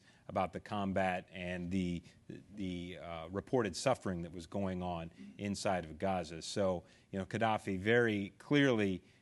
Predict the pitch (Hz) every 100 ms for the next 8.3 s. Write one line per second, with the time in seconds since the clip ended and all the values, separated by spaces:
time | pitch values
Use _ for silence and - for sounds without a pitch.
0 | _ - 107 104 101 92 53 - _ -
1 | 135 131 123 104 110 107 98 - 98 -
2 | 190 170 98 90 82 85 - - _ _
3 | 113 101 98 95 - 139 139 - 110 -
4 | 104 95 90 98 95 92 85 - - _
5 | 98 98 92 85 - 123 107 - 107 92
6 | 87 87 - 117 110 95 98 92 90 -
7 | 98 87 87 - 87 - 90 85 - 113
8 | 98 78